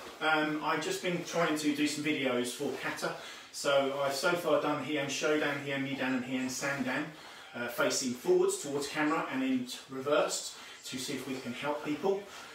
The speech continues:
Okay, arms forwards. And, um, then the idea of that is to put those on our YouTube channel so you can at least look what the Heian katas in particular look like.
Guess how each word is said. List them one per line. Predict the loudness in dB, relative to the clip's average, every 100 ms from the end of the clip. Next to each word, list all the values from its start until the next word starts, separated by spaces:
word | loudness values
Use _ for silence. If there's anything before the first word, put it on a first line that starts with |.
| -18 -14 -8
Okay, | -2 0 0 0
arms | -4 -4
forwards. | 0 2 2 -2 -8 -12 -18 -20 -20 -20 -16 -16 -10
And, | -2 0 0 -2 -4 -4
um, | -2 0 0 0 -4
then | -2 0
the | 2
idea | 0 2 2
of |
that | 2
is | -2
to | -2
put | 0
those | 0 0
on | 0
our | -2
YouTube | -2 -2 -4 -4
channel | -4 -4
so | -4 -4
you |
can | -4 -6
at |
least | -6 -6 -4 -4
look | -4 -4 -4
what | -4
the | -4 -6 -6 -14 -12
Heian | -2 0 2 0
katas | -4 -8 -6
in | -4 -4
particular | -6 -8 -8 -8
look | -8 -8
like. | -8